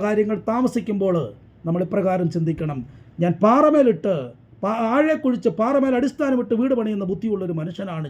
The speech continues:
ഞാൻ." അതുകൊണ്ട് ലോകത്തിൻ്റെ ദൃഷ്ടിയിൽ ഞാനൊരു ഭോഷനായി തോന്നിയാലും എൻ്റെ ദൈവത്തിൻ്റെ ദൃഷ്ടിയിൽ ഞാൻ ഒരു ബുദ്ധിമാൻ തന്നെയാണെന്നുള്ള വിശ്വാസം നമുക്കുണ്ടാവണം. ആ വിശ്വാസത്താൽ നമുക്ക് മുമ്പോട്ട്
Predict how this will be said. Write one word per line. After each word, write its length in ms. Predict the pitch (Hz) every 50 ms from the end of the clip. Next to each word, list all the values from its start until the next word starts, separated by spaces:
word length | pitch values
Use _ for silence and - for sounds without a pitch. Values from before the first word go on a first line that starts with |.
| 139 143
ഞാൻ." 220 | 147 160 175 160 135 104 - - - - - - - - -
അതുകൊണ്ട് 280 | 160 180 180 190 175 185 170
ലോകത്തിൻ്റെ 420 | 196 240 247 285 277 294 285 277 277 233
ദൃഷ്ടിയിൽ 320 | 254 247 - 269 262 254 247
ഞാനൊരു 240 | 240 233 233 226 208 175
ഭോഷനായി 400 | 214 226 226 247 247 233 220 208 208
തോന്നിയാലും 480 | 196 196 202 196 185 180 180 165 151 135 - - - - - -
എൻ്റെ 160 | 156 165 180 170 156
ദൈവത്തിൻ്റെ 440 | 175 214 220 240 240 - 214 196 202 165 165
ദൃഷ്ടിയിൽ 340 | 170 170 - 233 226 220 180 160 156
ഞാൻ 180 | 156 170 190 254 330 320 - - - - - - - - - _ _ 160
ഒരു 100 | 151 156 147 156
ബുദ്ധിമാൻ 380 | 165 156 185 202 220 226 247 233 233
തന്നെയാണെന്നുള്ള 580 | 196 185 180 175 165 165 165 156 160 156 151 147 151
വിശ്വാസം 520 | 147 - - 180 165 202 202 - - 165 - - - - - 156
നമുക്കുണ്ടാവണം. 680 | 156 156 139 - 135 127 120 117 104 104 104 90 87 87 - - - - - - - - - - 214
ആ 40 | 277 320 302
വിശ്വാസത്താൽ 420 | 254 - 262 247 226 - - 208 196 190
നമുക്ക് 180 | 185 165 160 175
മുമ്പോട്ട് 280 | 165 151 156 165 156